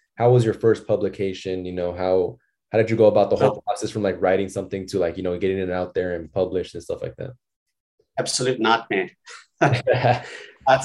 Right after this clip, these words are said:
Speaker 2: say, yeah, um, deep as it probably took me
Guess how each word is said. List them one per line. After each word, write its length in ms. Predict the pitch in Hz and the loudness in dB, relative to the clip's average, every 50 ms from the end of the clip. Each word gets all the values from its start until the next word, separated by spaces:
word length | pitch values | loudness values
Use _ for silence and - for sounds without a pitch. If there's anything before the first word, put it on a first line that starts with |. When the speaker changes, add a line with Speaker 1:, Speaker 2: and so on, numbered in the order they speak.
| - - | -2 2
Speaker 2:
say, 440 | 156 147 147 143 143 139 127 110 110 | 4 4 6 6 6 6 4 4 2
yeah, 360 | 107 117 123 131 131 120 110 104 - 117 | 2 4 6 6 8 8 6 6 6 4
um, 540 | 117 120 123 131 135 131 135 135 131 123 _ _ _ _ _ _ _ _ _ _ _ _ _ _ _ _ _ _ _ - | 4 4 4 4 2 2 2 0 -2 -4 _ _ _ _ _ _ _ _ _ _ _ _ _ _ _ _ _ _ _ -10
deep 240 | - 139 147 143 - | -4 -4 -4 -4 -4
as 100 | 113 104 | -8 -8
it 120 | 107 107 - | -8 -4 0
probably 380 | 156 156 143 135 117 - - | 0 0 2 0 0 -2 -4
took 300 | - - 170 165 - - - | -2 -2 -2 -2 -2 -4 -2
me 500 | 131 123 120 120 117 113 107 104 101 | -2 0 2 2 0 0 -2 -4 -8